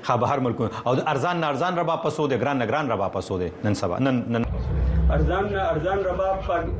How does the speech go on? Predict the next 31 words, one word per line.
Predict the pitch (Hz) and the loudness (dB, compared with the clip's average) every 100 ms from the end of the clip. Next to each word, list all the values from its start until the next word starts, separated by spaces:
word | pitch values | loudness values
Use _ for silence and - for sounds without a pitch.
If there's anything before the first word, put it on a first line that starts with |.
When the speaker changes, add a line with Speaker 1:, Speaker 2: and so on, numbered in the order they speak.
| - - | -2 2
Speaker 2:
پاکستاني | 160 160 156 160 165 190 196 | 2 2 0 0 0 0 -2
اټ | 208 208 | 0 0
هزار | 170 165 | 0 0
روپو | 156 180 190 | 0 -2 -2
نه | 180 | -2
سٹارټ | 175 151 | 0 0
کیږي | 175 190 190 - - | 0 -2 -2 -2 0
او | 143 | 0
بیا | 151 180 | 2 0
په | 180 | 0
دې | 180 | -2
کې | 185 156 | -2 0
دننه | 185 185 170 | 0 0 0
ډېر | 170 175 | 0 0
شی | 175 | -2
کوالټیان | 160 151 143 143 175 | 0 0 0 -2 -2
دي، | 180 160 | 0 0
ډېر | 175 | -2
شی | 175 170 | -2 -4
قسمونه، | 143 170 175 170 | -2 0 0 0
ډېر | 160 160 | 0 -2
شی | 165 147 | -2 0
ډیزاینونه | 135 156 180 165 | 0 0 0 0
دي، | 147 | 0
په | 135 | 0
هغې | 147 160 | 0 -2
ډیپینډ | 156 180 185 | 0 -2 0
کوي. | 190 185 - - - | -2 -4 -6 -4 0
خو | 160 | 2
د | 165 | 2
ټول | 208 | 0